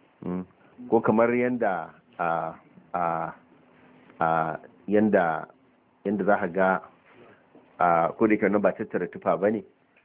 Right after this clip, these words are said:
yanda za ka ga mutum ya sanya, shi ne matsalar da muka yi ta mutum ya sanya, ɗora hannunsa ba a inda goshinsa yake yi ba, sai ya ɗora hannunsa a kan shimfiɗa. Kaga ba zai sa inda aka ce ya sa, ya, ya,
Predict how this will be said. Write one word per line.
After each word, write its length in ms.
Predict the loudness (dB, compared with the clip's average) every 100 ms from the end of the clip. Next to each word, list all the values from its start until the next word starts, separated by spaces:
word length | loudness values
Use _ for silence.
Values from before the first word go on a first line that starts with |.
| -14
yanda 200 | -10 -4
za 100 | -4
ka 80 | -4
ga 120 | -8
mutum 320 | -10 -10 -8
ya 160 | -6 -6 -6
sanya, 480 | -8 -6 -8 -10 -14 _ _
shi 140 | -6
ne 100 | -2 -2
matsalar 320 | -2 -2 -4
da 80 | -4
muka 220 | -8 -6 -8
yi 80 | -4
ta 380 | -2 -2 -2 -8 _ _ _ _ _ _ -10
mutum 340 | -8 -2 -2
ya 80 | -2 -2
sanya, 280 | -4 -2 -4 0
ɗora 240 | 2 2
hannunsa 380 | 0 -4 -6 -6
ba 140 | -4 -4
a 80 |
inda 400 | -4 -4 0 0 0 -8 _ -20 -20 -20 -4
goshinsa 460 | -4 -2 -4 -4 -6
yake 240 | -6 -6
yi 180 | -6 -6
ba, 140 | -10 -12 -8
sai 120 | 0 0
ya 60 |
ɗora 300 | 2 4 4
hannunsa 380 | 2 -2 -4 -4
a 80 | -6
kan 160 | -6 -8
shimfiɗa. 420 | -8 -12 -14 -16 -18 _ _ _ -20 _ _ _ _ -6
Kaga 160 | -2 0
ba 160 | 2
zai 160 | 4 2 2
sa 160 | -2 -2
inda 240 | -4 -4 -6
aka 160 | -10
ce 180 | -10 -10 -10
ya 20 |
sa, 80 | -10 -10 -10
ya, 140 | -10
ya, 160 | -10 -12